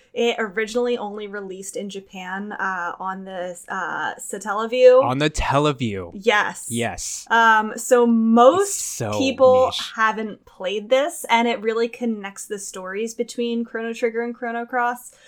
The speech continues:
Speaker 1: Um, so I can't share my impressions of Chrono Cross yet, uh, but I have been playing that for the past few days. Um, so
Speaker 2: Cool.
Speaker 1: you can look for my, my impressions, uh, my review next week, and then I will,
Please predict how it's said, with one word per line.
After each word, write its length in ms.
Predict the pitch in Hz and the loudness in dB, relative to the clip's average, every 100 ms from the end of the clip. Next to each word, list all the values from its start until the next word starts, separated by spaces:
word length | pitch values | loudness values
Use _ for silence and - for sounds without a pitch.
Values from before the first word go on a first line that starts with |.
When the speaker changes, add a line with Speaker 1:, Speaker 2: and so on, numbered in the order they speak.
| - - - | -20 -16 -4
Speaker 1:
Um, 440 | 220 220 214 226 | -2 0 -4 -4
so 160 | - 233 | 0 2
I 80 | |
can't 420 | 233 - 320 330 302 | 0 -6 -4 -4 -6
share 180 | 311 | -4
my 180 | 302 277 | 0 0
impressions 440 | 262 254 240 254 233 | -2 -4 -4 -4 -4
of 140 | 233 | -4
Chrono 280 | 254 233 240 | -4 -4 -4
Cross 340 | 240 233 233 | -2 -2 -2
yet, 440 | 220 202 185 - - | -6 -4 -4 -4 -6
uh, 180 | 214 208 | -2 -2
but 140 | 208 202 | -2 -4
I 60 | |
have 240 | 202 220 220 | -2 -4 -2
been 140 | 226 | -4
playing 260 | 226 208 208 | -6 -10 -10
that 140 | - | -10
for 100 | 202 | -12
the 80 | 202 | -12
past 340 | 202 196 - | -12 -12 -14
few 160 | 190 185 | -16 0
days. 520 | 220 254 254 254 247 _ _ _ | 4 4 2 -2 -4 _ _ _
Um, 600 | - 202 196 196 196 196 | -4 -2 -2 -4 -8 -10
so 180 | - 214 | -10 -8
Speaker 2:
Cool. 140 | 214 185 | -6 -8
Speaker 1:
you 60 | |
can 180 | 214 202 | -10 -10
look 120 | 185 - | -14 -10
for 180 | 202 | -8
my, 400 | 196 190 190 190 180 | -8 -10 -10 -14 -14
my 140 | 185 | -14
impressions, 680 | 190 190 196 202 190 190 190 | -14 -16 -16 -16 -16 -16 -10
uh, 180 | 185 190 | -8 -6
my 120 | 202 | -4
review 500 | 220 226 214 262 294 | -2 0 0 2 2
next 340 | 262 233 - | 0 -2 -4
week, 240 | 233 233 220 | -8 -6 -8
and 100 | 202 | -8
then 120 | 196 | -10
I 80 | 190 | -10
will, 320 | 185 190 | -10 -10